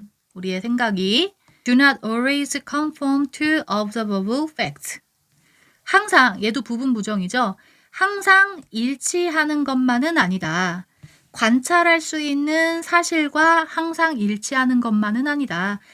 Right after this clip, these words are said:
일치할 때도 있고 아닐 때도 있다의 의미죠. 그러니까 우리의 직관, 우리가 생각한 거랑 실제로 보고 판단 내리는 관찰, 이게 서로 일치가 안 될 수도 있다라는 의미로 마무리됩니다.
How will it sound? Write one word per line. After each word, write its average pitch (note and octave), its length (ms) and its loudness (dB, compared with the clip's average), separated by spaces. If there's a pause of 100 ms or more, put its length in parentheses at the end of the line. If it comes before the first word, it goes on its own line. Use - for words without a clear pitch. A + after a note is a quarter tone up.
(140)
일치할 A#3+ 520 0
때도 G#3+ 220 -4
있고 D#4+ 500 -4
아닐 G#3+ 360 -2
때도 G#3+ 240 -6
있다의 A3 720 -2
의미죠. F#3 580 2 (840)
그러니까 A#3+ 680 2
우리의 A#3+ 400 0
직관, F3+ 540 -4
우리가 A#3+ 340 -2
생각한 E4 580 0
거랑 G#3 420 2 (380)
실제로 E4+ 880 0
보고 A3+ 520 0
판단 D#4+ 480 -2
내리는 G#3 600 2
관찰, F3 500 -4 (180)
이게 B3 460 0
서로 C#4 380 -6
일치가 F#3+ 560 -4
안 F3 120 -2
될 A3 140 -2
수도 A#3 240 -6
있다라는 F#3+ 920 -2
의미로 F#3 320 -2
마무리됩니다. F3 920 0